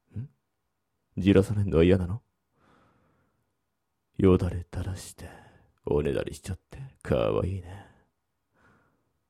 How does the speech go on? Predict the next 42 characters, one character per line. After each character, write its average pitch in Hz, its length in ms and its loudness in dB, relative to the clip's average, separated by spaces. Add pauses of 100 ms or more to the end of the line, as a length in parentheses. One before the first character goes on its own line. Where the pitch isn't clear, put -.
(400)
う - 40 -18
ん、 - 320 -14
ち 92 140 2
ゃ 107 40 4
ん 131 100 -2
と 113 100 -4
あ 113 60 -4
げ 131 100 -4
る - 80 -8
か - 80 -8
ら、 - 160 -14 (380)
焦 - 260 -2
ん 127 40 -12
な 107 100 -10
い 101 40 -12
で、 123 160 -12 (280)
ね。 123 180 -8 (1800)
忘 78 320 -2
れ 82 80 -2
ち - 140 -8
ゃ 85 100 -10
ダ 76 140 2
メ 85 80 4
だ 90 120 -2
よ。 - 220 -20 (1040)
お 82 160 2
前 80 260 -4
が - 100 -10
自 82 280 0
分 95 180 0
で 85 160 6
選 98 120 2
ん - 80 -6
だ - 100 -14
ん - 80 -20
だ。 - 240 -18 (800)
お 90 160 0
前 98 240 0
の 104 100 2
意 98 80 4
志 - 180 -6
で、 - 120 -16